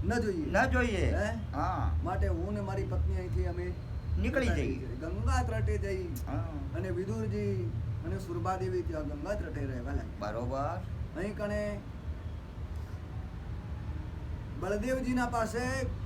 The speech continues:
Speaker 1: દુર્યોધન પોતે એમને, અ,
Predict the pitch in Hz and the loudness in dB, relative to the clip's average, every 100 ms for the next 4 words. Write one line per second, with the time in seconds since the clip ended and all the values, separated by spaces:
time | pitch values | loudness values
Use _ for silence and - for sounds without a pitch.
0 | - - - - - - - - - - | -4 -4 -4 -4 -4 -4 -4 -4 -4 -4
1 | - - - - - 160 170 170 185 226 | -4 -4 -4 -4 -4 -4 -4 0 2 4
2 | 233 226 220 - - 202 214 214 - - | 4 2 -4 -6 -6 -4 -2 -2 -4 -4
3 | - - - - - - - - - - | -4 -2 -4 -4 -6 -6 -6 -8 -8 -8
4 | - - - - - - - 170 180 | -6 -6 -4 -6 -6 -8 -6 -4 -4